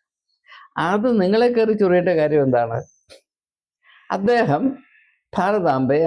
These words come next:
അങ്ങനെ മനസ്സിലാക്കാൻ താല്പര്യപ്പെടുന്നു, ചെയ്തോട്ടെ. അവിടെ എന്തെങ്കിലും, അവിടെ ഒരു പ-,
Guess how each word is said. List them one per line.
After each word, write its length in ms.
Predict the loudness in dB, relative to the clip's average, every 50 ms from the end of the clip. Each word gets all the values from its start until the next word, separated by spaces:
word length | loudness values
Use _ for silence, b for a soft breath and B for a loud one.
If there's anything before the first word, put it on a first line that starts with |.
| 0 0
അങ്ങനെ 260 | 0 0 2 0 0 0 -2
മനസ്സിലാക്കാൻ 640 | -2 -2 -4 -4 -4 -4 -4 -4 -4 -4 -6 -6 -6 -8 -14 _ _ _ _ _ -4
താല്പര്യപ്പെടുന്നു, 640 | -2 -2 -2 -2 -2 0 0 -2 -2 -2 -4 -6 -8 -10 _ _ -4 -2
ചെയ്തോട്ടെ. 480 | 0 0 2 0 0 0 0 0 0 -2 -4 -6 -10 -18 _ _ _ _ _ _ _ _ _ _ _ _ _ B B B B B -4
അവിടെ 180 | -2 0 0 0 -2
എന്തെങ്കിലും, 480 | 0 0 0 0 2 2 2 0 0 -2 -4 -2 -2
അവിടെ 200 | 0 0 0 0 0
ഒരു 140 | 0 0 -2 -2 -2
പ-, 160 | -4 -4 -4